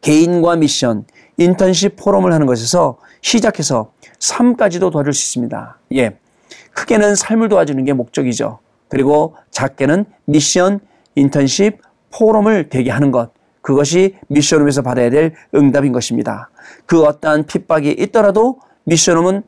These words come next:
막을 수가 없습니다. 집에서 하는 이것은 아무리 센 단체, 정말 아무리 큰 힘이 있더라도 집에서 일어나는 이 운동들은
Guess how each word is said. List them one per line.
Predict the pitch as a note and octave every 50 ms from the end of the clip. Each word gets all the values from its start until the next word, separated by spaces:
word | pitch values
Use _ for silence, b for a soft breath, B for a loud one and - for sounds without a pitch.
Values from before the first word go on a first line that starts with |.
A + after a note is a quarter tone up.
| _ _ _
막을 | - C3 B2 A#2 C3 C3
수가 | - - - F3+
없습니다. | D3 C#3 - B2+ A#2+ A#2+ A2+ A2+ A#2 - b b b b b b -
집에서 | - - F#3+ F#3 G3+ G3 G3 G#3
하는 | G3 G3 G3 F#3+ E3
이것은 | D#3 D3+ D#3 D#3 - B3+ B3 F#3 C#3+ B2 B B B B B B B -
아무리 | D#3+ F3+ G3+ A3 B3+ C4+
센 | A#3 - - B3+ B3 A#3
단체, | G3+ F3 D#3 D3+ - - A3 G3 D#3 C3 C3+ b b b b b b -
정말 | - F3+ F3+ F3+ -
아무리 | - F3 G#3 A3+ B3 C#4 D4 -
큰 | - - - - - - - - - D4+ D4 A3 D#3+ D3 - _ _
힘이 | - - - B3 B3+ A#3
있더라도 | F#3 - F3+ D#3+ D3+ D3 F#3 G#3+ B3 C4+ b b b b b
집에서 | - - - G3+ G3+ A3 F#3+ G3+ G3
일어나는 | F#3 E3+ F3 E3+ E3+ E3+ F#3 F3+ F3 -
이 | G#3 A#3+
운동들은 | A#3+ G#3 F3 D#3 D3+ C#3+ C3 D3 F3 A3 B3+ B3